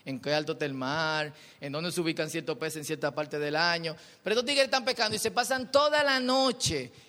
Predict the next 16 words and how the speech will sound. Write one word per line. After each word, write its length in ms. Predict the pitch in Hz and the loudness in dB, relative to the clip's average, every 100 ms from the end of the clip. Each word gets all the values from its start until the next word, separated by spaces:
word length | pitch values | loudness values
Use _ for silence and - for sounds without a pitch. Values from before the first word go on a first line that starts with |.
| - | -4
y 100 | 208 | 0
no 160 | 233 | 0
pescan 400 | 226 240 240 226 | 2 -2 2 2
absolutamente 880 | 214 214 220 226 247 240 226 220 208 | 2 0 -2 0 0 -2 -2 -4 -4
nada. 460 | 180 175 147 117 - _ _ _ _ - _ _ _ _ - | -2 -2 -2 -6 -14 _ _ _ _ -20 _ _ _ _ 0
Y 100 | 220 | 4
antes 260 | 262 311 | 4 4
de 60 | 349 | 2
Jesús 300 | 311 302 302 | 2 2 2
llamarlo 520 | 294 247 220 180 165 151 - _ _ _ | 2 4 2 2 -2 -6 -20 _ _ _
de 220 | 147 254 | 4 4
su 140 | 285 277 | 4 4
trabajo, 560 | 254 220 180 143 139 - _ _ _ _ | 6 6 4 0 -8 -12 _ _ _ _
¿qué 140 | - 285 | 4 6
él 80 | |
hace? 360 | 220 165 - 107 | 6 2 -4 -10